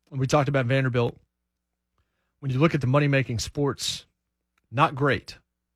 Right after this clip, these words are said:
Derek Mason is coming back, but they squandered the best quarterback they've had in ages in Shermer.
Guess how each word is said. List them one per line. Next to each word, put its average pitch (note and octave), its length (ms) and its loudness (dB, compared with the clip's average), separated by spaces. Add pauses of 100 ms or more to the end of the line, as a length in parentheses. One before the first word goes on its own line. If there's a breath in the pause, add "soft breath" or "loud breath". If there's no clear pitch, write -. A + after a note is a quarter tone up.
(560)
Derek B2+ 260 0
Mason B2 460 -2 (2250)
is A#2+ 140 -14
coming C#3+ 260 0
back, A#2 320 2 (1400)
but A#2 120 -12
they C3+ 80 0
squandered C#3+ 420 0
the A#2 80 -6
best B2 520 -2 (280)
quarterback C3 400 -2
they've B2 160 -4
had A#2+ 200 0
in G#2+ 40 -4
ages A#2 600 -2 (640)
in C3 100 -8
Shermer. C3 500 -2